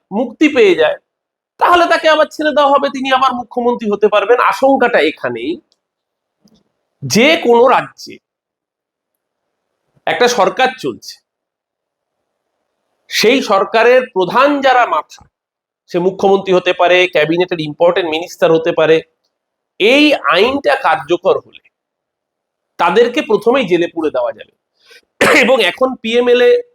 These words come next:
Prevention of Money Laundering Act-এর মতো আইন, যে আইনে ইডির হাতে প্রভূত ক্ষমতা বাড়িয়ে দেওয়া হয়েছে, চাইলেই কাউকে মাসের পর মাস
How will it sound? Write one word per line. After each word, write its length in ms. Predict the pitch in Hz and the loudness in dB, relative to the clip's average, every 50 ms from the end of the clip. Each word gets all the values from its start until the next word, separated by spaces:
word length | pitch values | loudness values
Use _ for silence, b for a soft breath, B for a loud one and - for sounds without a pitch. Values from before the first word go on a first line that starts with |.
| _ _ | _ _
Prevention 400 | 190 196 202 226 240 226 240 247 | -4 -2 -2 -2 -2 0 0 0
of 120 | 240 226 - 156 175 | 0 0 -2 -2 -2
Money 200 | 170 170 196 208 | -2 -2 -2 0
Laundering 480 | 202 214 214 214 214 220 214 214 202 | 0 0 0 2 -2 -2 -2 -2 -2
Act-এর 360 | 180 180 180 - _ 202 190 196 | -2 -4 -4 -2 _ -2 -2 0
মতো 200 | 202 196 196 180 | -2 -2 -2 -2
আইন, 360 | 127 143 170 202 208 160 113 - _ _ _ _ _ _ _ _ _ | 0 2 2 2 2 0 -2 -8 _ _ _ _ _ _ _ _ _
যে 220 | 135 175 208 208 | 0 2 2 4
আইনে 260 | 170 170 190 214 233 | 4 2 0 0 0
ইডির 320 | 233 214 196 185 196 226 214 | -2 -4 -4 -6 -4 -2 -2
হাতে 240 | 202 220 - 254 247 240 - _ | -2 -2 -2 -2 -4 -4 -4 _
প্রভূত 400 | 220 240 247 240 233 294 - - | 2 2 4 4 4 2 2 0
ক্ষমতা 420 | 262 - - 196 196 190 - 165 | -2 0 0 0 0 0 0 0
বাড়িয়ে 260 | 147 139 - - - | -2 -2 -4 -4 -10
দেওয়া 160 | - - 107 107 | -10 -8 -8 -8
হয়েছে, 200 | 110 - - 147 | -8 -10 -12 -8
চাইলেই 380 | - 175 190 220 226 254 247 | -2 -2 0 0 0 -2 0
কাউকে 280 | 220 233 233 226 240 240 | 2 2 2 2 0 -2
মাসের 340 | 196 170 170 - 202 196 202 | -2 -2 0 0 -2 -2 0
পর 180 | 190 190 180 | -2 -2 0
মাস 160 | 165 180 202 | 0 -2 -2